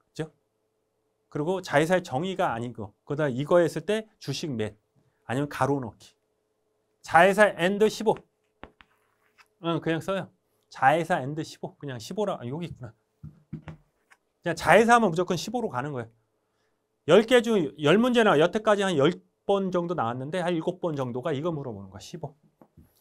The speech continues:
백분의 십오를 가진 사람을 뭐냐?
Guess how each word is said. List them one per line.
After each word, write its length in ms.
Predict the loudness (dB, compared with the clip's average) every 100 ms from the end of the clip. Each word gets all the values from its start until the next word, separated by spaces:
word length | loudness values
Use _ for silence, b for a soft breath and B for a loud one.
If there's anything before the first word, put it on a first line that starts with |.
| b b
백분의 580 | 4 4 2 2 6 6
십오를 800 | 4 -2 4 4 8 6 6 -2
가진 380 | -2 0 2 2
사람을 420 | 4 4 2 0
뭐냐? 640 | 0 0 0 -2 -2 -4